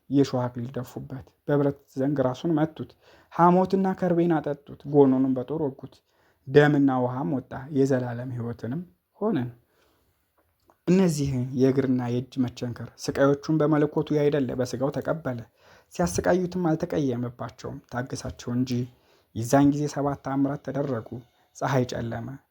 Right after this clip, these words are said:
ጨረቃ ደም ሆነ፣ ከዋክብትም ከሰማይ ወደ ምድር ወደቁ። የቤተ መቅደስ መጋረጃም ተቀደደ።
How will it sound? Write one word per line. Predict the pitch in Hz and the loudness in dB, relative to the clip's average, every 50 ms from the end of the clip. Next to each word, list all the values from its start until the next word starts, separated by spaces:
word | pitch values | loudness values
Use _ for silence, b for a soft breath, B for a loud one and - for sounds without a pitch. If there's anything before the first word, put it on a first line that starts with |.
| _ _ | _ _
ጨረቃ | - 131 127 127 127 147 143 | -4 -2 -2 -2 -4 -6 -8
ደም | - - 120 120 | -6 -6 -6 -6
ሆነ፣ | 123 120 110 120 123 - _ _ _ _ - | -6 -6 -8 -8 -10 -14 _ _ _ _ -2
ከዋክብትም | - 151 160 160 - 165 - 170 175 | 0 2 2 2 0 -2 -2 -2 -2
ከሰማይ | 165 170 160 165 160 156 156 151 | -2 -2 -2 -2 0 0 2 2
ወደ | 151 147 147 147 | 2 2 2 2
ምድር | 147 147 135 139 165 180 | 2 2 0 0 0 0
ወደቁ። | 160 135 135 - 165 170 - - 131 - - _ _ _ _ _ _ _ | 0 0 0 0 -4 -4 -4 -6 -10 -10 -12 _ _ _ _ _ _ _
የቤተ | 170 147 143 135 139 127 | 0 0 2 2 0 -2
መቅደስ | 123 123 - 127 127 120 - | -2 -4 -6 -10 -12 -12 -10
መጋረጃም | 117 117 - - 123 120 117 113 - 147 175 | -10 -10 -8 -6 -6 -6 -6 -6 -6 -6 -6
ተቀደደ። | 170 139 127 143 147 156 - - - | -4 -4 -4 -4 -4 -4 -6 -8 -8